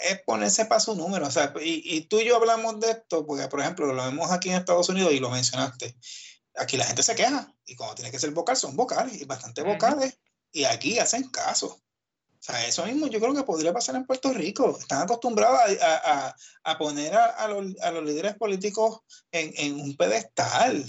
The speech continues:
Speaker 1: Son seres
Speaker 2: Sí,
Speaker 1: humanos,
Speaker 2: y
Speaker 1: son
Speaker 2: después se
Speaker 1: tremendos
Speaker 2: quejan cuando el
Speaker 1: idiotas.
Speaker 2: político, no, y después se quejan cuando el político solamente aparece pa' buscar votos, porque es que eso es lo
Speaker 1: Sí.
Speaker 2: que lo acostumbran.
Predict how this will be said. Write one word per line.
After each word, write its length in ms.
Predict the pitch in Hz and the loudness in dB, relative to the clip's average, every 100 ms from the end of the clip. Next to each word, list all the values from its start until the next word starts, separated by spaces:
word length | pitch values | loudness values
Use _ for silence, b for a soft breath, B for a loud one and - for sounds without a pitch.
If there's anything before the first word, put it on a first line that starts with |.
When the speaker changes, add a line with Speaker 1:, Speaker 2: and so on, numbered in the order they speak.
| - B B | -12 B B
Speaker 1:
Son 200 | - 127 | -8 -2
seres 300 | - 139 190 | 0 2 2
Speaker 2:
Sí, 180 | - 240 | 4 4
Speaker 1:
humanos, 220 | 254 220 | 2 0
Speaker 2:
y 40 | |
Speaker 1:
son 80 | 202 | 0
Speaker 2:
después 280 | 190 208 185 | 0 0 0
se 60 | 202 | 0
Speaker 1:
tremendos 100 | 214 | 0
Speaker 2:
quejan 240 | 233 240 | 0 0
cuando 180 | 214 202 | -2 0
el 20 | |
Speaker 1:
idiotas. 140 | 180 170 | 0 0
Speaker 2:
político, 560 | 165 170 208 220 208 - _ 160 | -2 -6 -8 -8 -8 -10 _ -12
no, 160 | 185 247 | -6 -6
y 60 | |
después 240 | 165 165 196 | -6 -10 -12
se 80 | |
quejan 160 | 214 240 | -10 -10
cuando 200 | 226 196 | -10 -12
el 60 | - | -10
político 340 | 156 160 190 | -10 -8 -8
solamente 440 | 190 208 208 214 | -4 -4 -4 -4
aparece 400 | 220 214 254 294 | -2 -2 -2 -4
pa' 80 | 220 | -4
buscar 260 | 190 - 240 | -4 -6 -10
votos, 340 | 196 175 165 _ _ _ _ - | -10 -10 -14 _ _ _ _ -4
porque 180 | 180 | -2
es 60 | 160 | -2
que 80 | 185 | 0
eso 140 | 202 | 4
es 60 | 190 | 4
lo 60 | |
Speaker 1:
Sí. 60 | 156 | 4
Speaker 2:
que 60 | 185 | 2
lo 60 | |
acostumbran. 580 | 180 180 - 208 262 147 | 0 -4 -8 -8 -6 -6